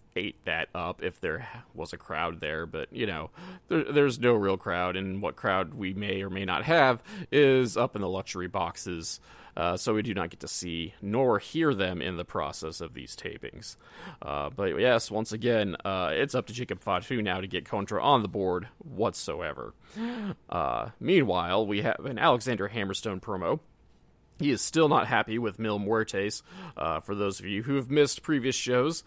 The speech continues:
Mil Muertes attacked Hammerstone after his match with La Parka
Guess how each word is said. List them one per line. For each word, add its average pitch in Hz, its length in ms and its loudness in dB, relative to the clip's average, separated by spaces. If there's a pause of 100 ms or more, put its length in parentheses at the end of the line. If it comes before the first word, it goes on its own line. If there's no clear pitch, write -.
(140)
Mil 135 260 6
Muertes 120 520 4
attacked 104 360 -2
Hammerstone 101 560 0
after 104 220 0
his 98 120 -4
match 95 280 -4
with - 160 -14
La 107 80 -8
Parka 90 460 -2